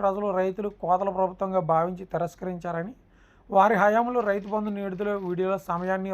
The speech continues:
రుణమాఫీ అమలు గుర్తు చేస్తూ మంత్రి అయితే విమర్శలు అయితే గుప్పించారనమాట. So, రైతు బంధు ప్రభుత్వం అయితే విడుదల చేసి రెండు నెలల కంటే ఎక్కువ సమయమే పట్టేదన్నమాట. So, వీరు మాత్రం తక్కువ సమయంలోనే, అంటే ఆరు రోజుల్లోనే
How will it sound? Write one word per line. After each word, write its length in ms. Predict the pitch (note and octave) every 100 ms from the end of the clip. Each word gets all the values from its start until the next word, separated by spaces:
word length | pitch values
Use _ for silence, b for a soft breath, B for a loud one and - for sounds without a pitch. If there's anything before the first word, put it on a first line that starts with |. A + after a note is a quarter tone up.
| E3+
రుణమాఫీ 400 | E3 F3+ F#3+ G3+
అమలు 180 | E3+ F3+ E3
గుర్తు 160 | D#3 F#3
చేస్తూ 280 | E3+ - E3+ E3 b b b b F3 F3
మంత్రి 240 | F3+ F3+ G#3+
అయితే 100 | G3+ G3+
విమర్శలు 360 | F3+ F3+ F3 F#3
అయితే 100 | E3+ F3+
గుప్పించారనమాట. 760 | E3 E3+ E3 F#3 E3+ E3 D#3+ F3 A3 - _ b b b
So, 80 | - G#3 F3+
రైతు 180 | F#3+ G3+ G#3+
బంధు 160 | A#3 A#3
ప్రభుత్వం 400 | G3+ G3 G3+ G#3 G3+
అయితే 200 | F#3 G#3 E3+ G3+ - b b b -
విడుదల 360 | F3 F3+ G3 G#3+ G3+
చేసి 140 | G3+ G3
రెండు 140 | F#3 G3+
నెలల 160 | G3+ G3+
కంటే 300 | G3 F#3+ F#3+ E3+ - E3
ఎక్కువ 200 | G#3+ G#3
సమయమే 400 | G#3 F#3+ F#3+ G3 G3+
పట్టేదన్నమాట. 600 | F3+ E3+ F3+ F3 E3 E3 F#3+ C4+ - b b b
So, 100 | - G3 F3
వీరు 180 | F#3+ G#3+
మాత్రం 280 | G#3+ G#3 A3 F#3+
తక్కువ 240 | F#3+ - G3+
సమయంలోనే, 580 | G3 F#3+ F#3 F#3 F#3 F#3+ -
అంటే 180 | E3+ F3+ E3+ D3 D3
ఆరు 140 | F3 F#3
రోజుల్లోనే 460 | F#3 F3 F3 F#3